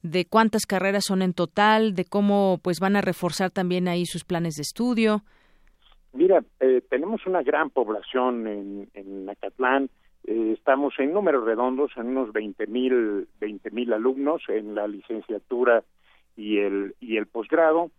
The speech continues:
Speaker 2: Y evidentemente uno de nuestros intereses, de nuestras prioridades, es que los planes de estudios,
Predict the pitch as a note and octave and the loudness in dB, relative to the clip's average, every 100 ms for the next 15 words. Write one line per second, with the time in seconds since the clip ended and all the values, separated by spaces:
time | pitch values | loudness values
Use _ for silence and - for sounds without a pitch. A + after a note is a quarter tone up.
0 | _ _ _ _ D3 D#3 D#3 D#3+ G3+ G3 | _ _ _ _ -4 -2 -2 -2 -2 -2
1 | D3 D#3+ - C3+ C#3 E3 C3 A#2 - A2+ | -2 -4 -2 -2 0 -2 -2 -4 -10 -12
2 | G#2+ - G#2+ F#2+ A2 C3+ C#3+ D3+ D3+ - | -12 -10 -12 -8 -2 0 0 -2 -2 -4
3 | _ _ _ A2 G#2 A2 - A2 - A2 | _ _ _ -10 -6 -8 -8 -10 -8 -8
4 | G#2+ A2 C#3 D3+ E3 _ _ _ D#3 - | -4 2 4 4 0 _ _ _ -8 -4
5 | F3+ C#3+ - C#3+ D#3+ C#3 B2 - C3+ D3 | -4 -4 -6 -4 -4 -2 -4 -4 -4 -2
6 | D#3 | -2